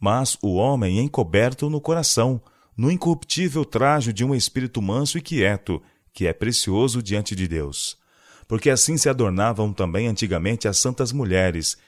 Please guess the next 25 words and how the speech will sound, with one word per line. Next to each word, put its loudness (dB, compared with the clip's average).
que -2
esperavam 0
em 0
Deus 0
e 0
estavam 0
sujeitas -2
a -2
seu 0
próprio -4
marido. -6
Primeira -2
Pedro, -2
capítulo -4
três, -2
versos -4
três -4
a -6
cinco. -8
Grande 2
é 2
o 0
poder 0
do -4
exemplo. -4